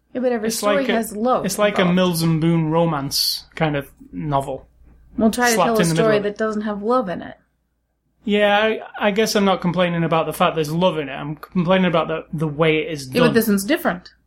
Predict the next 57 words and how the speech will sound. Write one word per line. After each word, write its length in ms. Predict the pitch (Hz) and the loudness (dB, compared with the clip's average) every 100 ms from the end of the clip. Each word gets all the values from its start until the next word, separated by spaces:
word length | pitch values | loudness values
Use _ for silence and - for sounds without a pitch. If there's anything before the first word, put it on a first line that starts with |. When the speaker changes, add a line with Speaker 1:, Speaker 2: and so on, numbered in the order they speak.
| _ - | _ -12
Speaker 1:
So 260 | - 185 185 | 0 2 4
this 180 | 240 | 2
one's 180 | 285 220 | 2 2
way 180 | 185 269 | 2 2
different 320 | 175 - 147 | 2 -2 -8
'cause 120 | 190 | -6
there's 140 | 185 175 | -6 0
no 240 | 185 202 | 2 2
actual, 460 | 170 190 - 190 190 _ - _ _ _ - - | 2 0 0 -4 -4 _ -20 _ _ _ -20 -6
that's 260 | 170 170 208 | 0 0 0
a 20 | |
good 200 | 180 170 | 0 -2
thing. 320 | 151 160 214 - | -2 -8 -8 -4
And 160 | 190 | 0
there's 280 | 190 185 190 | 2 2 -2
just 340 | - 202 180 - | -2 -2 -2 -2
this 160 | 185 - | -6 -2
sort 200 | 190 185 | 0 0
of, 160 | 175 | -2
like, 280 | 180 170 - - - - - | -2 -2 -4 -20 -20 -18 -2
I 40 | 214 | 0
don't 240 | 277 254 | 2 2
like 220 | 240 226 | 2 2
that 120 | 220 190 | 2 0
it's 120 | 170 | 0
so 120 | 185 | -2
quick, 640 | - - - 220 220 - - _ _ - | -4 -8 0 0 0 -8 -20 _ _ -2
or 100 | 180 | -2
feels 380 | - 254 226 220 | 2 2 2 -2
quick, 500 | - 214 202 - _ _ _ | 0 2 0 -6 _ _ _
of, 240 | - 175 180 | -6 -6 -6
you 140 | - 175 | -8 -6
know. 140 | 160 185 _ _ _ _ _ _ _ _ - _ _ _ - | -6 -8 _ _ _ _ _ _ _ _ -20 _ _ _ -6
Speaker 2:
I 60 | |
don't 160 | 240 254 | -2 4
know. 220 | 220 180 | 4 4
They 120 | 156 | 0
just, 240 | 175 208 - | -2 -2 -4
it's 160 | 214 208 | -6 -4
just 180 | 233 | -4
handled 540 | - 190 214 226 226 180 | 0 2 4 4 2 2
very 500 | 180 185 185 175 - | 2 4 4 0 2
obviously, 840 | 175 156 143 147 143 - 143 143 - | 0 0 0 0 0 -4 -6 -10 -4
like, 180 | 160 | 0
Speaker 1:
Yes, 220 | 131 - 208 | 0 0 0
Speaker 2:
like 260 | 185 180 | 0 0
how 180 | - 185 | -2 -2
Speaker 1:
obvious. 200 | 233 208 | 0 0
Speaker 2:
a 100 | 196 | 0
teenage 380 | 190 180 156 147 | 2 0 -2 -2
girl 240 | 165 156 | 0 0
would 100 | 147 | -2
like 240 | 151 151 - | -4 -6 -8
to 80 | |
see 280 | 156 - 151 | -8 -6 -6
it 160 | 143 - | -8 -10
happen. 460 | - 151 - - | -2 -2 -2 -16